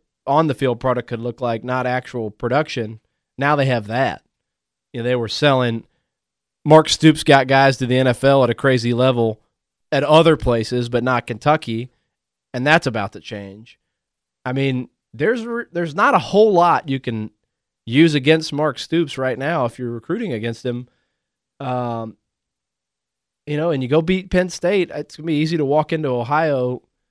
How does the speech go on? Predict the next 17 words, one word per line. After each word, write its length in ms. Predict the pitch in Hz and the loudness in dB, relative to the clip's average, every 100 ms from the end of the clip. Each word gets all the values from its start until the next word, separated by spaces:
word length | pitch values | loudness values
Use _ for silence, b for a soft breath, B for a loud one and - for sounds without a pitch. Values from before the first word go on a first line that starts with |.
| _ - | _ -4
high 120 | 165 | -4
schools 600 | - 123 113 113 110 - _ _ _ _ _ _ | -4 -6 -6 -6 -10 -20 _ _ _ _ _ _
and 100 | 113 | -18
say, 460 | - 127 120 113 110 _ _ _ _ _ _ _ 139 | -6 -4 -2 -4 -8 _ _ _ _ _ _ _ -12
you 80 | |
know, 260 | 110 101 104 | -12 -12 -18
which 440 | 78 131 120 - - _ _ _ _ - | -12 -10 -10 -14 -20 _ _ _ _ -10
they're 120 | 135 | -4
not 220 | 151 180 | 2 4
head-to-head 360 | 185 185 151 170 | 6 4 4 2
with 120 | 156 | 0
Ohio 300 | 120 156 156 | 0 4 4
State 300 | 139 135 147 | 2 0 0
a 40 | 175 | 2
lot 220 | 185 180 | 0 -2
in 60 | |
recruiting, 540 | 175 - 185 196 196 | -8 -6 -6 -6 -8